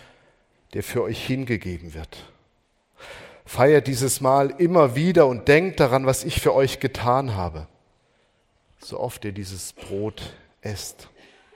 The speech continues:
Ebenso nahm er nach dem Essen den Kelch mit Wein und reichte ihn den Jüngern und sprach, "Dieser Kelch ist der neue Bund zwischen Gott und euch, der durch mein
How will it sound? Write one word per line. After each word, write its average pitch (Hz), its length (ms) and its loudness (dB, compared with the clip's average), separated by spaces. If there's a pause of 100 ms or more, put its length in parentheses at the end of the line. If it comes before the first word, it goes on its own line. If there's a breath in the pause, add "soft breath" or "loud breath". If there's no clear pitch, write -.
(2500 loud breath)
Ebenso - 440 -6
nahm 98 220 0
er 95 60 -2
nach 113 220 -2
dem 104 180 -4
Essen 113 420 -4
den 92 280 -4
Kelch 110 480 -4
mit 101 280 -10
Wein 110 340 -2
und 95 260 -12
reichte 113 400 -2
ihn 92 260 -12 (280)
den 95 180 -6
Jüngern 92 440 -6 (1500 loud breath)
und 117 160 -8
sprach, 131 440 2
"Dieser 127 280 0
Kelch 156 480 2
ist 160 200 -2
der 135 100 6
neue 127 380 2
Bund 143 320 -2
zwischen 117 540 -8
Gott 131 240 0
und 117 280 -8
euch, 107 480 -4
der 101 140 -4
durch 98 380 -8
mein 113 400 -4